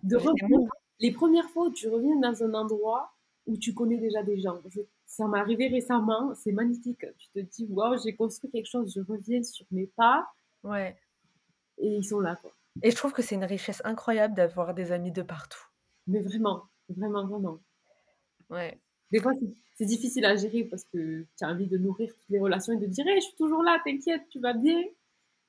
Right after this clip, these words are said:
Speaker 2: Ouais, c'est clair.
Speaker 1: Mais heu, vraiment.
Speaker 2: Ouais. Heu, est-ce qu'il y a un sujet dont tu veux parler ?
Speaker 1: Bonne question. Est-ce qu'il y a un sujet ?
Speaker 2: Est-ce qu'il y a un truc que tu voudrais partager, heu, avec les gens qui auraient peur de voyager ?
Speaker 1: Oh.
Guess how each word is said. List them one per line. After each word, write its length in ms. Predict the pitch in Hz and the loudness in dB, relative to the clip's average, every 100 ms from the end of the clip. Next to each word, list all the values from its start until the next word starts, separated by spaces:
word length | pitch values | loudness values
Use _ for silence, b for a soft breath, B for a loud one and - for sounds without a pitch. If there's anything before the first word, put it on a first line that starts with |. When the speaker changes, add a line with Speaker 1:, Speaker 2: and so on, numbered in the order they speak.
| - | 0
Speaker 2:
Ouais, 140 | 208 | 2
c'est 160 | 208 208 | 2 -2
clair. 600 | - 202 190 - - _ - _ _ 196 | 0 2 2 -2 -20 _ -20 _ _ -2
Speaker 1:
Mais 340 | 196 202 185 | 2 4 4
heu, 200 | 180 170 | 2 0
vraiment. 340 | 180 214 180 165 _ _ _ _ _ | -2 -6 -8 -12 _ _ _ _ _
Speaker 2:
Ouais. 340 | 190 185 170 - _ - B B B B | -8 -6 -6 -8 _ -20 B B B B
Heu, 40 | 208 | 8
est-ce 260 | 208 233 - | 10 10 8
qu'il 100 | 370 | 4
y 20 | |
a 60 | |
un 40 | 269 | 4
sujet 320 | - 208 247 | 2 2 4
dont 140 | 226 | 4
tu 140 | 208 190 | -2 -4
veux 100 | 196 | -4
parler ? 400 | 190 190 196 196 _ _ _ _ _ _ _ _ _ 233 _ _ - | -2 -2 -4 -8 _ _ _ _ _ _ _ _ _ -20 _ _ -8
Speaker 1:
Bonne 160 | 190 | -8
question. 440 | 196 196 - 170 185 _ _ _ _ | -8 -14 -14 -16 -16 _ _ _ _
Est-ce 160 | 185 - | -20 -20
qu'il 160 | _ 175 | _ -16
y 60 | |
a 20 | 175 | -16
un 40 | |
sujet ? 500 | - - 208 190 180 | -16 -20 -18 -12 -6
Speaker 2:
Est-ce 120 | 196 - | -6 2
qu'il 100 | 233 | 4
y 20 | |
a 40 | |
un 40 | 202 | 4
truc 180 | - 240 | 0 -2
que 60 | 233 | -2
tu 140 | - | -4
voudrais 320 | 180 175 175 | -2 0 0
partager, 640 | 185 185 196 180 180 196 185 | -2 -4 0 0 0 -2 0
heu, 100 | 170 | 0
avec 360 | 180 170 175 185 | 0 -4 -8 -8
les 100 | 175 | -6
gens 440 | 202 220 220 220 | -2 -2 0 -2
qui 160 | 220 190 | -2 -2
auraient 220 | 175 180 | 0 -2
peur 240 | 175 185 | -2 -4
de 80 | 185 | -2
voyager ? 840 | 175 180 180 190 214 247 247 247 | -2 0 0 0 4 6 6 4
Speaker 1:
Oh. 100 | 254 | 2